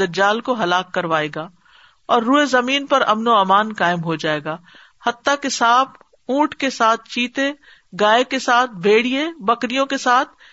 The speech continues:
ایک گھاٹ سے سیراب ہوں گے، بچے سانپوں سے کھیلتے ہوں گے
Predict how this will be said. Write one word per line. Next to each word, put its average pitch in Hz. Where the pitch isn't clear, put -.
ایک 240
گھاٹ 214
سے 262
سیراب 185
ہوں 156
گے، 151
بچے 220
سانپوں 240
سے 269
کھیلتے 214
ہوں 180
گے 147